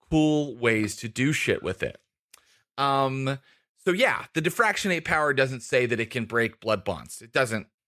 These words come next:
say that. Um, but we know that Jen Brown knows about alchemy. She's been doing all kinds of experiments. So I'm going to let her try to come up with a plan for how to create some kind of concoction out of blood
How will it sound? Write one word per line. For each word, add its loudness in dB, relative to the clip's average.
say 2
that. -6
Um, -2
but 2
we -4
know 0
that 2
Jen -2
Brown 2
knows 2
about 2
alchemy. 0
She's -6
been -6
doing -6
all 0
kinds -4
of -8
experiments. -4
So -4
I'm -2
going 0
to -4
let 0
her 0
try -2
to -20
come -4
up 0
with -2
a 2
plan -4
for -18
how -2
to 2
create -2
some -2
kind -2
of -2
concoction -4
out 2
of -4
blood 0